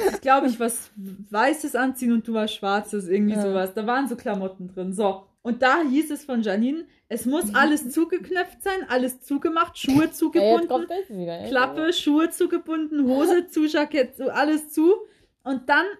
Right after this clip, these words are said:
Speaker 1: sagen,
Speaker 2: <laughs>
Speaker 1: fertig, und dann kommt derjenige raus und wer dann als Erster angezogen ist, hat gewonnen. Wenn da aber nicht korrekt angezogen ist und fertig geschrien wird, hat der andere gewonnen. Egal.
Speaker 2: <laughs>
Speaker 1: Ich war fertig angezogen.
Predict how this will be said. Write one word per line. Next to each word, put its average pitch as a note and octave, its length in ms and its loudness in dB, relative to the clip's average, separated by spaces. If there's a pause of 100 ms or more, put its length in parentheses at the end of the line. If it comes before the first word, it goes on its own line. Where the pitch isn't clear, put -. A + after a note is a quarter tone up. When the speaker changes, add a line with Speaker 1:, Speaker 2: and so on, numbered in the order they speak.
(240)
Speaker 1:
sagen, D4 440 0
Speaker 2:
<laughs> - 0 -
Speaker 1:
fertig, D4+ 560 2
und C4+ 160 -4
dann D4+ 180 0
kommt D#4+ 340 -6
derjenige B3+ 440 -2
raus C#4 220 2
und C#4 160 -2
wer C4+ 100 2
dann C#4 120 2
als B3+ 180 2
Erster A#3 300 -2
angezogen D4 540 -4
ist, C4+ 320 -10
hat B3 220 -2
gewonnen. A#3 320 0 (300)
Wenn C#4+ 220 2
da D4 160 6
aber C4+ 200 2
nicht C4 220 -4
korrekt B3 340 -2
angezogen D4+ 580 -4
ist C#4 200 -4
und D4+ 100 -2
fertig C#4 300 -4
geschrien B3+ 340 -4
wird, B3+ 120 4
hat A3+ 120 -2
der G3+ 120 0
andere G3+ 260 -4
gewonnen. F#3 320 -4 (320)
Egal. D4 560 2
Speaker 2:
<laughs> - 400 -18
Speaker 1:
Ich G4+ 240 2
war G4 160 0
fertig F4 360 0
angezogen. A#3+ 680 -4